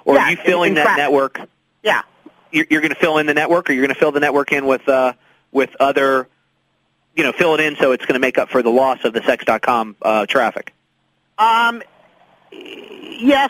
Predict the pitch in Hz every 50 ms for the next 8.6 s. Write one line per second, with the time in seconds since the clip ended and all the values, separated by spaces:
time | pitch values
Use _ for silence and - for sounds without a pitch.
0 | - 262 254 262 269 269 262 269 262 247 233 240 220 - 311 262 156 120 - 101
1 | 98 - 135 131 135 143 147 165 160 - 170 156 156 156 175 170 170 170 180 180
2 | 175 185 - - 180 156 175 165 - 185 - - 190 185 175 180 185 - - -
3 | 202 208 180 - - - _ - 120 139 135 120 127 139 160 - _ _ _ _
4 | _ - 127 127 110 90 - _ _ _ - 104 104 92 - - _ _ _ -
5 | - 147 147 143 147 147 147 - - 147 139 - - 160 147 - 147 147 143 143
6 | - - 156 160 147 165 180 180 202 185 151 139 - - 165 151 147 143 - -
7 | 160 139 - - 175 185 202 - - - - - 127 139 - - - 160 151 -
8 | 143 139 127 147 143 147 156 165 175 165 160